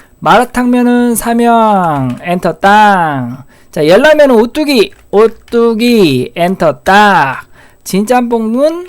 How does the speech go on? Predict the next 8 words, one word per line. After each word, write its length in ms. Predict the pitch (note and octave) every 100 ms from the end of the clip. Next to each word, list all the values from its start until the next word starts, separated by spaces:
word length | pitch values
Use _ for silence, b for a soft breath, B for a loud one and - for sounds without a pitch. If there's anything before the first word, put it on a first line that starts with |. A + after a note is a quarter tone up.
| -
오뚜기, 1400 | F3 E3+ - - F3 D#3+ D#3+ D3+ C#3 B2+ A#2+ B2+ A#2 - b b b -
엔터 300 | D3+ - A2+ -
땅. 720 | F3+ F#3+ F3+ D3+ C3 B2 B2
자, 140 | -
팔도비빔면은 1300 | G#3+ C4+ D#4 D#4 D4+ D4 D4 D4 C#4+ C#4+ C#4+ C#4+ C4
팔도, 880 | C4 C4+ A#3+ G#3+ F#3+ D3 B2+ B2 -
엔터 400 | F3 F3 D3 -
땅. 640 | G3 G#3+ G3 D#3+ B2+ A2+